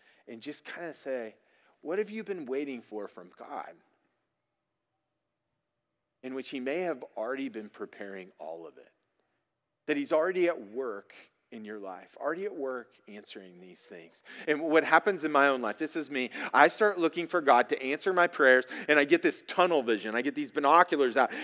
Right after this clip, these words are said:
and I'm looking over this one hill for God to do it in this one way,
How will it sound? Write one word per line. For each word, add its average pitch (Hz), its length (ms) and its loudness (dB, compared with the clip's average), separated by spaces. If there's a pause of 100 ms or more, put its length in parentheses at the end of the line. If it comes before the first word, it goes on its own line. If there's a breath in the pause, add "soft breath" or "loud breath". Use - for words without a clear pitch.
and 151 100 6
I'm 147 80 6
looking 180 280 2
over 170 140 4
this 147 160 0
one 170 380 4
hill 190 240 6
for 156 140 2
God 147 180 6
to 139 60 -6
do 147 160 8
it 147 80 8
in 139 100 2
this 135 180 -4
one 160 380 0
way, 165 220 8